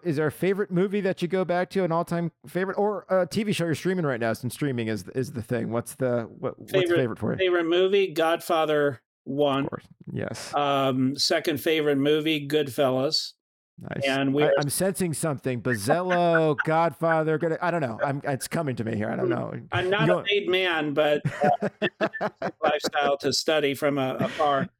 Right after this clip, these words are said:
Speaker 2: We're
Speaker 1: Yeah.
Speaker 2: currently streaming, uh, Suits. We never saw Suits, and we're,
Speaker 1: Oh, yeah.
Speaker 2: we're streaming that.
Speaker 1: Nice, nice. And you shared so many, but before you go, just a piece of advice or a quote,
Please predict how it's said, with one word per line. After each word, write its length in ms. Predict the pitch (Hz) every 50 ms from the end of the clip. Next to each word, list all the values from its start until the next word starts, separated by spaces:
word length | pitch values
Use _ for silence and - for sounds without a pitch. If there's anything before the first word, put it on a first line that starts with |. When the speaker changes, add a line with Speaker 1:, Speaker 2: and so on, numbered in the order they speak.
| _ _
Speaker 2:
We're 200 | - 160 165 160
Speaker 1:
Yeah. 40 | 156 -
Speaker 2:
currently 380 | - - 151 - - 180 175
streaming, 640 | 165 - - 196 190 185 190 190 180 175 170 165 175
uh, 300 | - 170 160 156 156 151
Suits. 440 | 151 - - 247 262 185 127 - -
We 120 | 156 156
never 260 | 156 160 165 160 165
saw 220 | 156 - 185 170 160
Suits, 480 | - - - 208 190 156 139 - -
and 180 | 156 143 143 143
we're, 320 | 143 143 143 139 139 143
Speaker 1:
Oh, 20 | 147
yeah. 220 | 175 - - - - - _ _ -
Speaker 2:
we're 100 | 147 147
streaming 460 | - - 175 165 160 156 151 147 143
that. 240 | 147 143 131 117 - - _ _ _ _ _ _ -
Speaker 1:
Nice, 340 | 139 143 - - 123 - - -
nice. 280 | 165 160 147 - - -
And 340 | - 175 190 190 175 165 135 - _ - - - - - - 147
you 100 | - 175
shared 300 | 170 - - 208 214 175
so 220 | - - 190 180 165
many, 400 | 151 151 156 156 151 143 131 131
but 280 | 120 135 135 123 123
before 320 | - - 127 - 156 165 165
you 140 | 156 147 139
go, 240 | - 147 139 131
just 240 | 127 - 139 131 -
a 80 | 143 127
piece 300 | - 123 147 165 - -
of 100 | 165 147
advice 600 | 151 139 113 123 135 135 135 131 131 120 - - -
or 340 | - 151 143 127 123 120 117
a 40 | 117
quote, 640 | - - - _ 165 156 143 139 135 135 - -